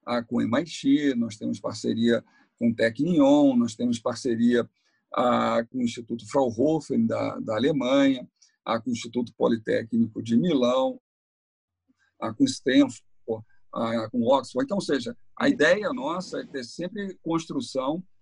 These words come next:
ah, de parcerias de excelência e, é claro,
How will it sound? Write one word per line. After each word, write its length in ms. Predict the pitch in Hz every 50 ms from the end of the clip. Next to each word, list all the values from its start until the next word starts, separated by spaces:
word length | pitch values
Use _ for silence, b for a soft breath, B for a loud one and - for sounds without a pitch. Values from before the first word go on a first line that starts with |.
| _ _ -
ah, 200 | - 123 127 127
de 160 | 123 120 285
parcerias 840 | - 135 135 139 - - 196 156 135 120 120 135 151 160 147 120
de 200 | 107 - - 117
excelência 840 | 117 117 - - 185 170 143 131 131 139 143 151 - - - 180 180 _ _ _ _ _ _ -
e, 140 | - 156
é 80 | 160 151
claro, 560 | - - 139 131 135 139 147 156 170 180 180